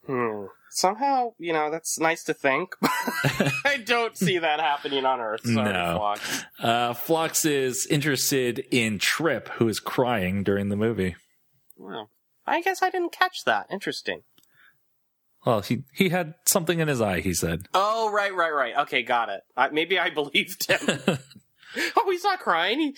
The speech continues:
Speaker 1: he, Trip doesn't cry. He's just got something in his eye.
Speaker 2: He's not crying. It's just raining on his face.
Speaker 1: Yeah, exactly. It's not crying.
Speaker 2: Uh, later, Phlox and Cutler are walking down a hallway, and Phlox is quizzing her on the cardiopulmonary system.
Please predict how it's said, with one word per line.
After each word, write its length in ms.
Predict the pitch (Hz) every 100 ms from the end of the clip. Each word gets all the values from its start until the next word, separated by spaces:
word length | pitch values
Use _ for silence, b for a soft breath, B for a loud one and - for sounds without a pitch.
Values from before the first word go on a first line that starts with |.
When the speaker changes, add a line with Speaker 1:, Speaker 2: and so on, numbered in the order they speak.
| B
Speaker 1:
he, 160 | - 320
Trip 240 | - 427
doesn't 220 | 415 359 269
cry. 320 | 180 170 196
He's 100 | 262
just 160 | 254 -
got 140 | 254
something 240 | 269 269
in 100 | 254
his 140 | 254 247
eye. 360 | 247 170 117 - _ _ _ _ _ _ _ _
Speaker 2:
He's 220 | 127 117
not 180 | 127 131
crying. 400 | - 113 113 120
It's 160 | 117 -
just 200 | 127 -
raining 320 | 104 113 120
on 140 | 120
his 140 | 123 -
face. 500 | 131 113 - - - -
Speaker 1:
Yeah, 220 | 190 175
exactly. 540 | 113 139 175 - 92 113 B B
It's 120 | - 113
not 180 | 151
crying. 320 | - 185 190 - _ _
Speaker 2:
Uh, 520 | - 113 113 110 110 120
later, 560 | 95 113 135 180 143 160
Phlox 440 | - - 117 117 113
and 100 | 92
Cutler 340 | 113 104 107 101
are 140 | 101
walking 360 | 101 107 - 104
down 220 | 101 98
a 80 | 92
hallway, 680 | - 104 98 101 135 208 - -
and 440 | 98 95 95 98
Phlox 380 | - 110 101 -
is 100 | 104
quizzing 380 | - 117 95 101
her 280 | 95 101 98
on 260 | 101 98 92
the 240 | 95 92
cardiopulmonary 960 | - - 110 104 90 127 123 98 92 90
system. 480 | - 92 - 160